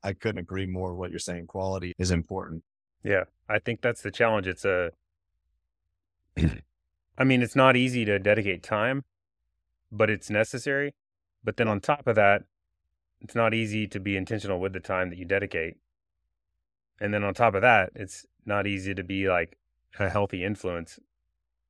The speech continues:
Speaker 2: while you're dedicating that time. So it's, like, a very, that's where it starts to get challenging. And especially if we're trying to seek perfection, I mean, that's when it's impossible, really.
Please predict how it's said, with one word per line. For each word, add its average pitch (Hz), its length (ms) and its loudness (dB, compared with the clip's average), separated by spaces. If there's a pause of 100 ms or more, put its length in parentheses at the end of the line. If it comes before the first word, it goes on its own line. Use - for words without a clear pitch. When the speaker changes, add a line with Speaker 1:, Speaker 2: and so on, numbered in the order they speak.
(400)
Speaker 2:
while 95 260 -2
you're 87 160 -6
dedicating 85 520 -4
that 87 180 -10
time. 87 300 -4
So 104 120 -4
it's, 98 140 -2
like, 107 180 2
a 107 100 -6
very, 98 400 0 (340)
that's - 160 -4
where 120 120 4
it 92 60 -2
starts 107 320 0
to 98 80 -8
get 95 220 -4 (840)
challenging. 95 760 -2
And 87 520 -6
especially 101 540 -2
if 87 120 -8
we're 92 120 -8
trying 90 320 -6
to 82 80 -8
seek - 380 -16
perfection, 101 500 0
I 87 60 -6
mean, 85 140 -8
that's 85 240 -6
when 78 120 -12
it's 78 120 -18
impossible, - 480 -12 (360)
really. 92 200 -12